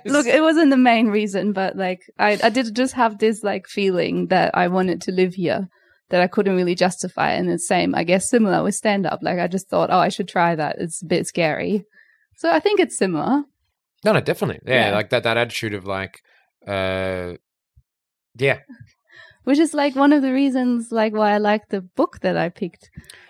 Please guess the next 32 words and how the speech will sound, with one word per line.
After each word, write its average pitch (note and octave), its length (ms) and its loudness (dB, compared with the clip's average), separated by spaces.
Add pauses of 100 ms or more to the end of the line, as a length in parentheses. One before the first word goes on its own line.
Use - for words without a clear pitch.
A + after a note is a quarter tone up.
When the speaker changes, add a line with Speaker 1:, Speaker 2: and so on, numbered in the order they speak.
(160)
Speaker 1:
today. F3 380 0
Speaker 2:
<laughs> - 20 -2
Yeah, E3 80 -2
Speaker 1:
Is A3 100 -2
that A#3 200 4
Speaker 2:
yeah, G3 120 4
we've F3 180 -2
gone C4+ 260 4
off. G3+ 340 0
Speaker 1:
<laughs> D4 460 2
Is C4+ 60 -6
that D#4 180 4
a D4+ 60 2
nice C4 420 2
segue? A3+ 400 -6 (120)
Speaker 2:
Yes, E3 580 0
it B2+ 160 -4
is A2+ 220 0
Speaker 1:
Um, C3 60 0
Speaker 2:
a - 20 -6
nice C3+ 360 -2
segue. C#3+ 300 0 (240)
Speaker 1:
<laughs> - 0 -
Speaker 2:
Um, A#2+ 540 -2 (120)
and A2+ 360 0
I'm C#3+ 160 0
interested D3+ 260 -4
because A#2+ 200 -4
I B2 100 4
actually A#2+ 180 -6
don't A#2 180 -2
know, A2 260 0